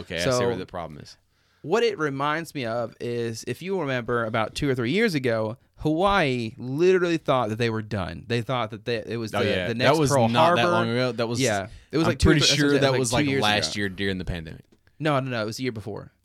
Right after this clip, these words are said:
Speaker 1: You think?
Speaker 2: It, yeah, because it was like, it, yeah, I feel like it was.
Speaker 1: I'll look it up while
Speaker 2: look
Speaker 1: you're
Speaker 2: it up
Speaker 1: talking.
Speaker 2: because I feel like it came right before when we found out that, uh, our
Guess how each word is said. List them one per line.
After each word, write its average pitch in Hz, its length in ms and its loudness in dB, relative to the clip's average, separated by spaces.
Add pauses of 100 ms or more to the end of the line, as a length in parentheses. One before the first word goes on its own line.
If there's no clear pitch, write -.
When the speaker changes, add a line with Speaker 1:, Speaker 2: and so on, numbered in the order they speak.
(180)
Speaker 1:
You 101 100 -12
think? 151 440 -4
Speaker 2:
It, - 200 -4
yeah, 139 180 2
because 131 280 -4
it 135 40 -4
was 143 120 -4
like, 131 220 -4 (1200)
it, 156 200 -2
yeah, 165 340 2
I 131 100 -4
feel 170 160 2
like 151 120 2
it 151 140 0
was. 151 180 6
Speaker 1:
I'll - 60 4
look 120 140 0
it 110 80 2
up 104 120 0
while 101 120 2
Speaker 2:
look 95 100 0
Speaker 1:
you're 156 100 0
Speaker 2:
it - 20 0
up 143 80 2
Speaker 1:
talking. - 60 -4
Speaker 2:
because 139 220 -4
I 123 80 0
feel 156 180 -4
like 135 140 -2
it 113 120 -6
came 131 320 -6
right 127 360 0
before 123 720 -4
when 120 180 -6
we 120 120 -6
found 117 300 -4
out 107 160 -2
that, 104 140 -4 (360)
uh, 107 300 -6 (200)
our 113 300 -4